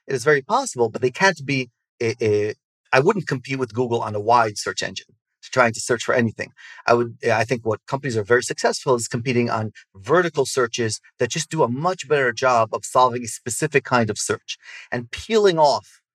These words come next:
certain valuable searches off the Google mainstream. Uh, but that being said, you know, m-, many tech products have value in being monopolies. And, uh, obviously we need to regulate them.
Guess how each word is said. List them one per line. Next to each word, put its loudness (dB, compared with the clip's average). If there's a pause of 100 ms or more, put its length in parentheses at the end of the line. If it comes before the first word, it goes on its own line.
certain -2
valuable 4
searches -4 (280)
off 2
the -2
Google 2
mainstream. -4 (580)
Uh, -4 (200)
but 2
that 4
being 0
said, 4 (160)
you -2
know, 2
m-, -2
many -2
tech 0
products 0 (140)
have 2
value 0
in -6
being 0
monopolies. 0 (480)
And, 0
uh, 4 (500)
obviously 2
we -8
need -12
to -10
regulate 2
them. 2